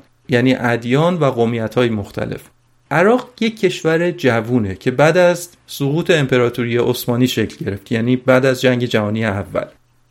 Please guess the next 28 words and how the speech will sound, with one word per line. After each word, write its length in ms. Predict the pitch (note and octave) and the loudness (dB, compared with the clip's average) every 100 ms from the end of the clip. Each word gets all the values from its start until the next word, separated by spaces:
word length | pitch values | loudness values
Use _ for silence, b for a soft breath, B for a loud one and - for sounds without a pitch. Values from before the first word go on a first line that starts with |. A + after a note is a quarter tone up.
| - | 2
قبلش 440 | F3 B3 B3+ - | 4 4 0 0
کشوری 480 | - F3 - E3 E3 | 0 0 2 2 4
به 100 | D#3+ | 0
این 180 | D#3+ D3+ | 0 0
اسم 320 | G3+ G#3 E3 | 0 0 -4
وجود 360 | D3 F3 F3+ | -2 -2 0
نداشت. 420 | F3+ E3+ A2 - - _ _ _ | 2 2 2 -2 -12 _ _ _
با 140 | C#3 | 2
اینکه 340 | F3 A3+ B3+ F3+ | 2 2 4 2
خود 240 | - - | 4 2
عراق 480 | C#3 A#2+ C3 C3+ B2+ | 2 2 2 2 0
کشور 440 | - B2+ - C3 B2+ | -2 -4 0 2 4
جوونیه، 840 | C3 B2 B2 B2 B2 D#3 F#3+ G#3+ - _ | 2 2 0 0 0 0 0 -2 -6 _
اما 460 | D#3+ G#3 A#3+ A#3+ A#3 _ | 2 2 4 2 -2 _
میراثدار 840 | D#3 D#3+ D#3 D#3 D3 D3+ E3 F#3+ | -2 0 2 0 -2 0 2 4
تمدن 560 | F#3+ D3+ C3 B2+ D3 D#3 | 2 2 0 0 0 -2
بین 280 | D3 C3 B2+ | 0 0 2
النهرین 560 | A#2+ B2 A#2+ A2 C3+ D3+ | 0 0 -2 0 0 2
و 100 | B2+ | 0
بابل 440 | A2 A2+ G#2+ A#2+ | 0 0 2 0
هست 300 | G#2 F2+ - - _ _ | -2 -8 -12 -18 _ _
که 140 | C3+ | 2
خب 200 | C3+ D#3 D3+ | 2 2 2
تاریخ 340 | C3 B2 C#3+ | 2 2 2
پرطمطراق 920 | D3+ D3 B2+ B2+ A#2+ A2+ A#2+ B2 D3 C#3+ | 0 0 -2 0 -4 0 0 2 2 0
و 60 | |
پرشکوهی 640 | C#3+ A#2+ A#2 A#2+ B2+ A#2 | -2 -2 -4 -6 -2 -2
داره. 240 | G2 F#2+ | -2 -6